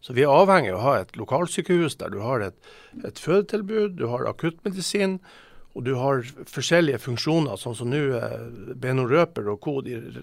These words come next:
opererer hofte og setter inn og er kjempegod på det. Har veldig godt renommé på, på nasjonal basis, og vi kan ha de her funksjonene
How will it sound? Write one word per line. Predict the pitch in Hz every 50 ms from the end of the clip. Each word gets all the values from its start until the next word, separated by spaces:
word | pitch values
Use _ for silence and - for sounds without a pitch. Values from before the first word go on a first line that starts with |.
| - - - - -
opererer | - 123 - - 151 139 156 160 143 123 117 113 117
hofte | 117 143 165 160 - - - 151
og | 104 -
setter | - 131 120 117 - 147 143
inn | 139 127
og | 107 101 101 110
er | 123 - -
kjempegod | - - - 190 - - - 180 165 170 147 - -
på | - 101
det. | 101 92 - - - - - - - _
Har | - - 127 117
veldig | 139 175 196 180 156 156
godt | 151 - 135
renommé | 127 127 131 135 147 156 151 -
på, | - - 120 113 110 107 104 - 120 -
på | - 135 117
nasjonal | 113 110 101 - 127 127 139 131 120 110
basis, | 143 175 170 175 196 180 160 - - - - - - - - - - - - _
og | - - 135
vi | 131
kan | - 170 143
ha | 135 160 185 190 151
de | 123 113 117
her | 131 139 123 107 -
funksjonene | - 123 - - - 147 156 147 127 - 90 98 95 98 -